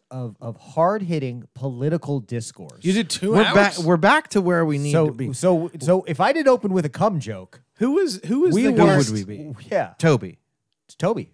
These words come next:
Speaker 3: Toby
Speaker 1: To-,
Speaker 3: Morton.
Speaker 1: Toby Morton was
Speaker 2: Oh,
Speaker 1: here.
Speaker 2: I remember him.
Speaker 1: Friend
Speaker 3: Yeah.
Speaker 1: of the show, Toby
Speaker 3: 'Cause
Speaker 1: Morton.
Speaker 3: he and I are starting a new show together.
Speaker 1: Yeah.
Speaker 2: Oh.
Speaker 3: And it's political, so that's
Speaker 1: Yeah.
Speaker 3: why most of the show was about that.
Speaker 1: So,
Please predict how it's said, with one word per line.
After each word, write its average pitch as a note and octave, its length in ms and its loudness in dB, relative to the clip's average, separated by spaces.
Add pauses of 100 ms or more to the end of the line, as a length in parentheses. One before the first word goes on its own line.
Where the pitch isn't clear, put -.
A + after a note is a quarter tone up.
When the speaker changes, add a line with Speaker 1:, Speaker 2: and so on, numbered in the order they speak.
(140)
Speaker 3:
Toby D#3 180 0
Speaker 1:
To-, D#3 60 2
Speaker 3:
Morton. F#3 220 0
Speaker 1:
Toby E3+ 200 -2
Morton F#3 240 -10
was - 120 -12
Speaker 2:
Oh, F4+ 40 2
Speaker 1:
here. A4 240 2
Speaker 2:
I - 40 -
remember F#3+ 240 -4
him. A#3 240 -6
Speaker 1:
Friend E3+ 220 -2
Speaker 3:
Yeah. C3+ 100 -2
Speaker 1:
of F3+ 100 -10
the F3 60 -12
show, E3+ 200 -16
Toby D#3+ 280 -14
Speaker 3:
'Cause B2 80 -8
Speaker 1:
Morton. D3+ 100 0
Speaker 3:
he E3 80 2
and D3+ 120 2
I D3 120 2
are C#3 120 -2
starting C3 300 -6
a C3 40 -6
new C3+ 180 -2
show E3 240 -2
together. E2 460 -18
Speaker 1:
Yeah. G#3 200 0
Speaker 2:
Oh. G4+ 720 -2
Speaker 3:
And A2 200 -16
it's A2+ 180 -14
political, C#3 580 0
so G#2+ 220 -12
that's G#2 240 -4
Speaker 1:
Yeah. A#2+ 80 -4
Speaker 3:
why G#2+ 200 -2
most G#2 300 -10
of G#2 60 -10
the G2+ 80 -10
show G2 240 -8
was F#2 160 -12
about F2 300 -14
that. - 200 -20
Speaker 1:
So, B2+ 180 -8